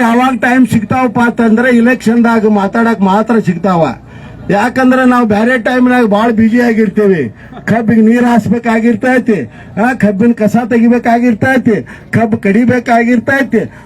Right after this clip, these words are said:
ಮತ್ ಇವ್ರ ಫ್ಯಾಕ್ಟ್ರಿಗಳ ಮುಂದೆ ತಿಂಗಳ ತಿಂಗಳಗಟ್ಲೆ ನಮ್ಮ ಬಿಲ್ಲಿಗಾಗಿ ವೇಟ್ ಮಾಡುವ ಒಂದು ಪರಿಸ್ಥಿತಿಯೂ ಇರ್ತೈತಿ. ಇರ್ತೈತೆ ಇಲ್ಲ? ಆ, ಮತ್ ನಮಗೆ ಇವಕ್ಕೆಲ್ಲ ಡಿಸ್ಕಸ್ ಮಾಡಕ್ ಯಾವಾಗ ಟೈಮ್ ಇರ್ತೈತ್ರಿ? ಆ,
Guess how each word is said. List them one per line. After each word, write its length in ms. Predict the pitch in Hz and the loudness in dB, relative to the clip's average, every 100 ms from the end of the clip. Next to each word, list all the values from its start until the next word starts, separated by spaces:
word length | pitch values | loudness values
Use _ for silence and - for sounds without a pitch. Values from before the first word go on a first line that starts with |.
| - | -2
ಮತ್ 240 | 220 240 | -2 0
ಇವ್ರ 200 | 254 240 | 2 2
ಫ್ಯಾಕ್ಟ್ರಿಗಳ 600 | 233 202 214 247 262 233 233 | 2 0 -2 0 2 4 4
ಮುಂದೆ 440 | 226 240 240 214 | 2 2 2 0
ತಿಂಗಳ 320 | 202 233 233 | 0 2 2
ತಿಂಗಳಗಟ್ಲೆ 920 | 220 226 226 220 220 196 254 294 254 - - - | 2 0 0 0 0 0 0 2 0 -6 -8 -2
ನಮ್ಮ 300 | 214 220 208 | 2 2 2
ಬಿಲ್ಲಿಗಾಗಿ 560 | 175 254 247 233 220 | 0 0 2 2 2
ವೇಟ್ 260 | 208 233 226 | 2 2 0
ಮಾಡುವ 520 | 220 220 220 214 185 - - 180 | 0 2 2 2 0 -6 -10 -2
ಒಂದು 180 | 220 208 | 0 0
ಪರಿಸ್ಥಿತಿಯೂ 580 | 208 214 208 208 233 247 | 0 0 0 -2 2 2
ಇರ್ತೈತಿ. 460 | 226 196 175 165 | 2 0 -4 -4
ಇರ್ತೈತೆ 400 | 151 208 254 254 | -2 0 0 0
ಇಲ್ಲ? 300 | 302 311 320 330 262 202 - - - - - 202 - - - - - | 2 0 0 0 0 -2 -12 -20 -20 -20 -20 -18 -20 -20 -20 -12 -2
ಆ, 240 | 220 311 311 - - - - 208 | 0 2 0 -4 -16 -20 -2 0
ಮತ್ 200 | 247 262 | 2 2
ನಮಗೆ 300 | 247 247 254 | 2 4 2
ಇವಕ್ಕೆಲ್ಲ 380 | 247 247 233 269 | 2 2 0 0
ಡಿಸ್ಕಸ್ 360 | 262 226 285 247 | 0 0 0 2
ಮಾಡಕ್ 320 | 240 247 247 | 2 0 -2
ಯಾವಾಗ 320 | 233 240 277 | 0 0 0
ಟೈಮ್ 260 | 247 269 262 | -2 0 2
ಇರ್ತೈತ್ರಿ? 680 | 240 247 233 202 147 101 - - - - - - - - | 2 0 -2 -4 -6 -10 -12 -20 -20 -18 -18 -18 -10 -2
ಆ, 280 | 262 320 | 0 2